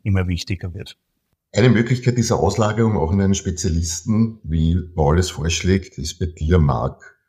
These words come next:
Speaker 2: Und ich gehe jetzt aber trotzdem zuerst einmal, du bist zwar kein Ordensbruder im klassischen Sinn,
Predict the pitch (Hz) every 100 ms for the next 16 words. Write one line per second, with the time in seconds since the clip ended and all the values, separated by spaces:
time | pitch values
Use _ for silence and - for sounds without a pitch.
0 | _ - 82 - - 85 - 92 87 98
1 | 95 92 - 104 101 90 - 104 104 -
2 | - - 104 - 110 104 69 76 95 113
3 | 92 92 107 104 - 85 82 73 85 -
4 | 92 113 - 92 101 120 143